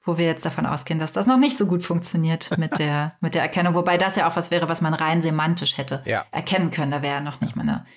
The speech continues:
Speaker 1: eine stimmliche, ähm, Information relevant gewesen.
Speaker 2: Richtig. Und eine Sache, die sich in Zukunft aus meiner Sicht noch ändern wird, ist, wo treffen wir auf stimmliche, au-, auf Voicebots. Bisher ist es eben halt, ähm, ich denke, der, der General-,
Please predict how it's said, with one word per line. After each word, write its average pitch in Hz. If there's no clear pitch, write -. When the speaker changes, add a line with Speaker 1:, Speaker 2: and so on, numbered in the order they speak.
Speaker 1:
eine 151
stimmliche, 143
ähm, 147
Information 143
relevant 147
gewesen. 156
Speaker 2:
Richtig. -
Und 190
eine 156
Sache, 156
die 143
sich 139
in 123
Zukunft 156
aus 117
meiner 139
Sicht 139
noch -
ändern 123
wird, 143
ist, 131
wo 175
treffen 147
wir 151
auf 123
stimmliche, 151
au-, 143
auf 156
Voicebots. 143
Bisher 151
ist 147
es 139
eben 127
halt, 123
ähm, 123
ich -
denke, 123
der, 117
der 107
General-, 113